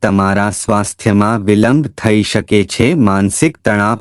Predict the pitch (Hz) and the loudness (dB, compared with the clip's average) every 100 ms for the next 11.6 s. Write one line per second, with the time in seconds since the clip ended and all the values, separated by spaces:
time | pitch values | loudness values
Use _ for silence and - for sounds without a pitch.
0 | - 127 - 101 98 131 160 - 101 98 | -4 -4 -2 -2 0 0 0 0 0 2
1 | 101 117 - 113 143 160 101 98 95 98 | 2 0 0 2 2 0 0 0 -2 0
2 | 107 107 110 87 107 107 143 - - - | 0 2 0 0 2 4 2 2 -4 0
3 | 104 98 - 110 101 104 - 110 104 98 | 0 0 0 0 2 0 0 2 2 2
4 | 110 107 - 104 113 170 - 98 98 98 | 2 2 0 0 0 0 0 0 2 0
5 | 101 101 - 101 101 - - 123 - 107 | -2 -4 -2 -2 -2 -4 -2 -2 0 -2
6 | - 117 117 123 110 104 117 110 - 104 | 0 2 2 0 -4 -2 0 0 0 0
7 | 92 90 95 95 98 95 98 98 98 98 | 0 0 0 0 0 -2 -2 0 0 -2
8 | 120 107 - 107 101 101 107 98 92 - | 0 0 0 -2 0 2 2 2 -2 -2
9 | - 104 - 104 98 - 107 113 - 104 | 0 0 0 -2 -2 -2 -2 -2 -2 0
10 | 101 101 98 110 107 101 110 107 110 101 | 2 2 2 2 2 0 0 2 2 2
11 | 98 98 101 - 170 | 2 2 0 0 -2